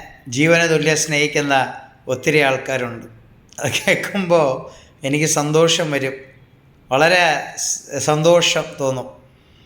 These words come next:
അവരങ്ങനെ പറയുകയാണ്, "ഞങ്ങളുടെ സാറിനെ ഞങ്ങൾക്ക് രണ്ട് ദിവസത്തിലൊരിക്കലെങ്കിലും കാണണം, അല്ലെങ്കിൽ ഞങ്ങൾക്ക് പ്രയാസമാണ്." അതാണ്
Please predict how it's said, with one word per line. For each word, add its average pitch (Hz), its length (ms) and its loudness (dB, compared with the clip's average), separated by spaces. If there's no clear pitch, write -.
അവരങ്ങനെ 185 320 2
പറയുകയാണ്, 190 680 2
"ഞങ്ങളുടെ 180 480 2
സാറിനെ 165 760 0
ഞങ്ങൾക്ക് 156 800 0
രണ്ട് 180 340 2
ദിവസത്തിലൊരിക്കലെങ്കിലും 185 920 0
കാണണം, 131 500 -2
അല്ലെങ്കിൽ 160 280 4
ഞങ്ങൾക്ക് 165 680 0
പ്രയാസമാണ്." 139 760 0
അതാണ് 131 400 0